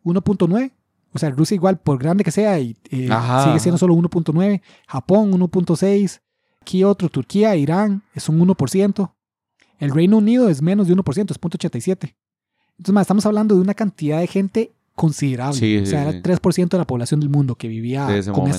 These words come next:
Speaker 1: estas re-, con estas re-, eh, reglas. Ahora, parte de lo interesante es que, eh, mae, no tenían un sistema de escritura. O sea, no había, no, no, no había nada de escribir. ¿Me
Speaker 2: No
Speaker 1: entiendes?
Speaker 2: había
Speaker 1: Como
Speaker 2: comunicación escrita.
Speaker 1: no había comunicación escrita, exacto.
Speaker 2: Ni
Speaker 1: Todo
Speaker 2: registro.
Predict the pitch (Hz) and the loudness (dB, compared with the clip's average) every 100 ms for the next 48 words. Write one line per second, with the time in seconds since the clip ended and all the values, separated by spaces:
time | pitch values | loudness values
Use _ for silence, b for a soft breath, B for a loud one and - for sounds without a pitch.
0 | 156 131 139 - - 135 156 139 120 135 | -2 -2 -6 -6 -6 -2 -2 -2 -4 -6
1 | - _ - 131 120 139 113 _ _ _ | -8 _ -8 -6 -2 -4 -6 _ _ _
2 | _ _ _ - 170 185 131 _ _ _ | _ _ _ -6 0 0 0 _ _ _
3 | _ _ _ _ - 175 240 240 240 220 | _ _ _ _ -2 0 2 2 2 2
4 | 220 214 214 208 240 _ _ _ _ _ | 2 2 2 0 -8 _ _ _ _ _
5 | _ _ - 175 185 - - 208 247 _ | _ _ -4 2 2 0 0 0 0 _
6 | _ _ _ _ _ _ _ _ - 151 | _ _ _ _ _ _ _ _ -4 0
7 | 175 175 156 - 190 196 208 202 - _ | 2 2 0 2 2 4 2 0 -4 _
8 | _ _ _ _ _ 147 147 165 170 165 | _ _ _ _ _ -4 -2 0 0 0
9 | 131 123 123 - _ - 156 139 151 156 | -2 -6 -6 -8 _ -6 -4 0 2 2
10 | 156 143 - 143 139 143 143 139 156 156 | 0 -4 -6 -4 -2 -2 0 0 2 2
11 | 151 143 - 139 127 135 107 104 127 123 | 0 -2 -4 -8 -6 -4 -2 0 -2 -4
12 | 120 104 98 107 107 - 95 - 170 185 | -4 -2 -2 -4 -6 -6 -6 -2 0 2
13 | 190 185 165 165 170 160 165 143 156 143 | 2 0 0 0 0 0 -2 -2 -4 -4
14 | 131 156 160 107 131 - 87 | 0 2 4 2 -2 -4 -14